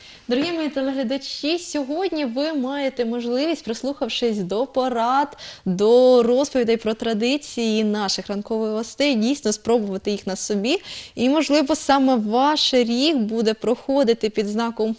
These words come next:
плюс, і все добре дійсно залишиться у ваших родинах, у вашому сімейному колі. Вам, мої дорогі порадниці, берегині традицій, дякуємо за сьогоднішню розмову.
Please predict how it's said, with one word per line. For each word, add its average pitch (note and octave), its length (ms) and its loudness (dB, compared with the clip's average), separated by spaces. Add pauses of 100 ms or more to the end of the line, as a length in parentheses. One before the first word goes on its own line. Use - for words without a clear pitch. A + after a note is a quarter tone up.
плюс, B3+ 360 -2
і A3 80 -2
все A#3 240 -2
добре A#3+ 400 2
дійсно A3 280 -2
залишиться G3+ 480 -2
у G#3+ 260 -2
ваших F3+ 460 0
родинах, G#3+ 540 -2
у - 20 0
вашому F#3 280 -2
сімейному G#3 480 -2
колі. D#4 400 2 (480)
Вам, B3+ 500 2
мої C#4+ 260 2
дорогі B3+ 520 4
порадниці, B3 1080 2
берегині B3+ 1120 6
традицій, A#3 800 2
дякуємо G#3+ 600 2
за G#3+ 160 0
сьогоднішню A#3+ 520 -2
розмову. C4+ 460 0